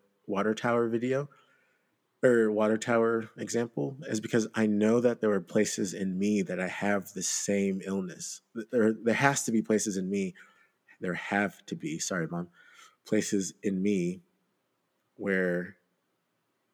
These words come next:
I, I haven't dismantled or I haven't actually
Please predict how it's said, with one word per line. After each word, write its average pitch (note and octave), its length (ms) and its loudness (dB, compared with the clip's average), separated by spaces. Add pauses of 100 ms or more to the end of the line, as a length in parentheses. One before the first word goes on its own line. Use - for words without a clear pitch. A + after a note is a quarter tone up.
(680)
I, G2 300 0 (200)
I G2 80 0
haven't F#2+ 500 -2 (200)
dismantled F#2+ 760 -2 (800)
or A2 160 4
I G#2 60 2
haven't G2+ 480 2
actually F#2+ 520 0